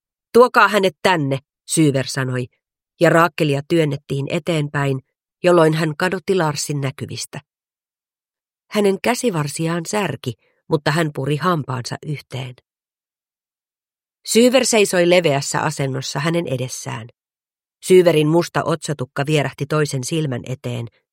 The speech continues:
ja hän veti suupielensä ylös viipyilevään hymyyn. "Et voi antaa tämän tapahtua, Syver", Raakel sanoi. "Tiedät, mitä pappi aikoo tehdä minulle." Syver kumartui eteenpäin niin,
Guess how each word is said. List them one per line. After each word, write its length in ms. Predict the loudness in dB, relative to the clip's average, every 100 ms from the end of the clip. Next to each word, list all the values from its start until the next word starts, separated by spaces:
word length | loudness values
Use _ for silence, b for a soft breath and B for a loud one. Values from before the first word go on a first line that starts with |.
| _ _ _ _ _ _ -2
ja 80 | 0
hän 180 | 2
veti 240 | 0 0 0
suupielensä 720 | 2 2 2 0 0 -2 -2
ylös 360 | 0 0 -2 -2
viipyilevään 720 | -2 0 -2 -4 -2 -2 -2
hymyyn. 460 | -2 -2 -6 -10 -16 _ _ _ _ _ _ _ _ _ _ _ _ _ _ _
"Et 120 | -4 2
voi 180 | 2 4
antaa 340 | 4 2 2 -2 -2
tämän 260 | -2 0
tapahtua, 540 | -2 -2 -4 -2 -2 0
Syver", 500 | 0 2 2 -2 -6 _ _ _ -4
Raakel 360 | -2 -2 -6 -8
sanoi. 380 | -8 -10 -12 -14 _ _ _ _ _ _ 2
"Tiedät, 320 | 4 4 0 -2
mitä 180 | -2 0
pappi 300 | -2 0 -2
aikoo 300 | 0 0 -2
tehdä 240 | -2 -2 -4
minulle." 440 | -4 -6 -6 -8 -12 _ _ _ _ _ _ _ _ _ _ _ _ _ _ -4
Syver 380 | 2 2 2 0
kumartui 520 | 0 0 -2 -4 -4
eteenpäin 640 | -4 -4 -4 -4 -4 -4
niin, 240 | -2 -4